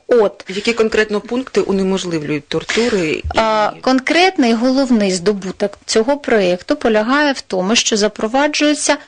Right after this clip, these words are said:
Speaker 1: змагальність у судовому процесі. Що це означає простою мовою?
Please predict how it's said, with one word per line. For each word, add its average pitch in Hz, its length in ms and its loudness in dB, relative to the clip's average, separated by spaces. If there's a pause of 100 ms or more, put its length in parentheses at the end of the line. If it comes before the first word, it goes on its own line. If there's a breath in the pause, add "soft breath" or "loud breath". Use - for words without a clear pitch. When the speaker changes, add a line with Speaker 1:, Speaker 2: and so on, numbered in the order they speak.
(120)
Speaker 1:
змагальність 220 1040 0
у 233 100 2
судовому 220 760 2
процесі. - 640 -2
Що - 380 2
це 262 320 2
означає 277 680 2
простою 262 560 2
мовою? 180 380 0